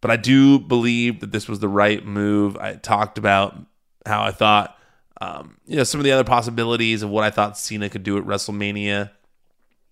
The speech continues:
But ultimately, having former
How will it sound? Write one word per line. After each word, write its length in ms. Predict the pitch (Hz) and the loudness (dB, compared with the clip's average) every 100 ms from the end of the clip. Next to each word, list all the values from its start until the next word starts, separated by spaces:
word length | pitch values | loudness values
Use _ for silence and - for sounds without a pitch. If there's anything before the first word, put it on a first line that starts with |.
| _ _ _ _ _ _ | _ _ _ _ _ _
But 100 | 113 | 2
ultimately, 640 | 156 143 127 120 110 107 - | 2 2 -2 -2 -2 -2 -4
having 680 | - 120 117 113 110 107 104 - _ _ | 2 2 4 0 -2 -6 -10 -16 _ _
former 960 | - - 120 131 131 127 123 120 - | -20 -8 0 0 4 4 4 2 0